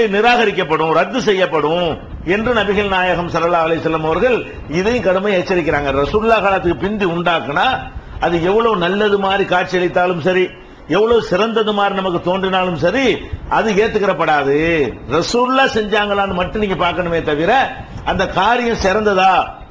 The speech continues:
நல்லா இருக்குதா, பார்க்கறதுக்கு சிறப்பா இருக்கான்னு நீங்க செய்யக்கூடாது. இதே ரசூல் ஸல்லல்லாஹு அலைஹி வஸல்லம் செஞ்சாங்களான்னு கேட்கணும். நபிகள் நாயகம் ஸல்லல்லாஹு அலைஹி வஸல்லம் இல்லாம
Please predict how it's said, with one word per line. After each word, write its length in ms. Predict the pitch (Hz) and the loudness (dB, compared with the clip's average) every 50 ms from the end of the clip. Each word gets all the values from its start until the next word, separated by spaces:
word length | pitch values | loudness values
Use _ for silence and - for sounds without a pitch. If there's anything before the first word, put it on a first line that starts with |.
| - | -6
நல்லா 280 | 127 160 196 220 226 214 | -4 -2 0 2 4 4
இருக்குதா, 340 | 202 190 175 160 180 185 180 180 | 2 2 0 0 0 0 0 0
பார்க்கறதுக்கு 520 | 175 180 196 214 180 208 208 196 170 156 175 | 2 2 0 2 2 0 0 0 0 0 0
சிறப்பா 280 | 185 190 185 196 196 | 0 0 0 0 0
இருக்கான்னு 320 | 185 180 156 185 208 247 269 | 0 0 0 -2 -2 0 0
நீங்க 140 | 254 170 | -2 0
செய்யக்கூடாது. 420 | 220 220 214 185 185 165 139 113 - - - - - - - - - | 2 2 2 2 0 -2 -2 -4 -4 -10 -16 -20 -20 -20 -20 -14 -10
இதே 240 | 135 156 202 214 254 254 | -4 -2 0 2 2 2
ரசூல் 320 | 214 196 180 - 285 269 220 | 2 0 0 0 -2 -2 0
ஸல்லல்லாஹு 240 | 254 240 240 233 | 0 2 2 2
அலைஹி 100 | 226 214 | 2 2
வஸல்லம் 220 | 220 233 220 185 196 | 0 -2 -2 -2 -2
செஞ்சாங்களான்னு 460 | 202 196 202 190 185 185 202 220 208 | -2 -2 -2 -2 0 0 -2 -2 0
கேட்கணும். 380 | 151 180 170 139 143 123 - - - | 0 0 0 0 -2 -6 -6 -8 -6
நபிகள் 320 | 117 143 170 190 208 202 196 | -6 -2 0 0 0 0 0
நாயகம் 420 | 185 175 175 175 175 165 165 160 | 0 0 2 2 0 0 -2 -2
ஸல்லல்லாஹு 340 | - 165 151 170 175 170 165 | -2 0 0 2 2 2 0
அலைஹி 100 | 165 - | 0 0
வஸல்லம் 240 | 151 147 147 143 139 | -2 -2 -2 0 0
இல்லாம 380 | 139 151 156 160 156 151 165 | 0 2 2 2 2 2 0